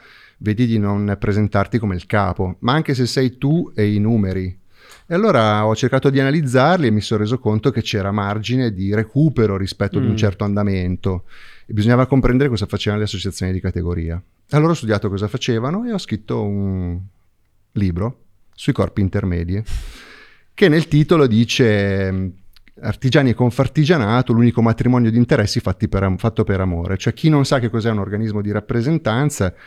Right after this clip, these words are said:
Speaker 1: gli imprenditori si rivolgono all'associazione.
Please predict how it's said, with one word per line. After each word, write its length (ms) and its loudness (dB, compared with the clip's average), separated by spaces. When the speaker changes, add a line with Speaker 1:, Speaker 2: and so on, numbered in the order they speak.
Speaker 1:
gli 120 -2
imprenditori 580 4
si 120 -2
rivolgono 640 2
all'associazione. 1160 0